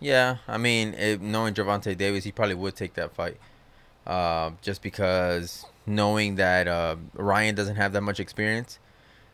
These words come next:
as far as competitive fights, even though I believe Gervonta Davis hasn't had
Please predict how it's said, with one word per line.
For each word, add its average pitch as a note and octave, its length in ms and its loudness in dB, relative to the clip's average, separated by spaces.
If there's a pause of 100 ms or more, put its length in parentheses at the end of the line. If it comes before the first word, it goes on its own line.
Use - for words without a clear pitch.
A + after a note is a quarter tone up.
(100)
as F#2 140 -4
far G2+ 200 4
as G2 120 2
competitive A2 600 2
fights, A#2+ 540 2
even G#2 260 -2
though F#2+ 600 2 (560)
I G2+ 120 2
believe G2 540 0 (280)
Gervonta G2 340 0
Davis G2 240 0
hasn't G2 240 -2
had F#2+ 220 -2